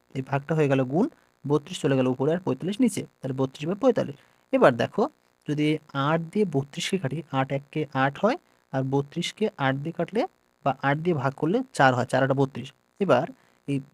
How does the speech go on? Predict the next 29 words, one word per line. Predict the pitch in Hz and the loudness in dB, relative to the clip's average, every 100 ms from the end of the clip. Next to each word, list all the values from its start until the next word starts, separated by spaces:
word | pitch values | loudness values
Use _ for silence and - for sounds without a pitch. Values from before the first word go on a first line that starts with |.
| _ _ _ _ | _ _ _ _
পঁয়তাল্লিশকে | 180 196 240 240 220 - 226 151 | 0 2 2 0 -2 -4 -2 4
পাঁচ | 156 175 | 4 2
দিয়ে | 185 185 | 2 2
ভাগ | 143 - | 2 0
করলে | 147 156 151 | 0 0 2
হয় | 156 - | 2 4
পাঁচ | 127 - | 2 2
নং | 175 185 | -2 0
পঁয়তাল্লিশ, | 190 185 208 294 - _ _ _ 131 | 0 2 2 2 -2 _ _ _ -2
আর | 131 139 - - _ | -2 -2 -10 -20 _
তিনশো | 175 196 - | 0 0 0
পঁচাশিকে | 254 202 - 143 151 202 | 2 4 4 0 0 0
পাঁচ | - 135 127 | 4 4 4
দিয়ে | 143 | 0
ভাগ | 139 143 | 0 0
করলে | 180 | 0
হয় | 226 | 2
সাতাত্তর। | 180 131 - - - | 2 2 -2 -12 -12
তাহলে | - 139 - | -8 -6 -2
সাতাত্তর | 135 156 - 214 | 0 0 -2 -4
আর | - | 2
চার | 139 135 | 4 6
গুণ | 143 147 | 4 2
করলে | 170 185 | 0 2
কত | 175 | 0
হচ্ছে | 185 - | 0 0
এখানে? | 214 269 - - _ _ _ | 2 0 -2 -14 _ _ _
তিনশত | - 139 - 185 | 0 2 2 4
আট, | 240 | 2